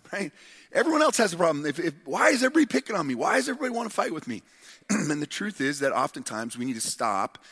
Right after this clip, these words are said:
for a minute, look in the mirror. We need to look in the scriptures. We need to allow God to speak into our lives.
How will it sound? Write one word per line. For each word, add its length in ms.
for 220
a 40
minute, 400
look 220
in 100
the 60
mirror. 320
We 120
need 160
to 60
look 320
in 140
the 60
scriptures. 500
We 100
need 120
to 100
allow 280
God 420
to 60
speak 320
into 180
our 100
lives. 380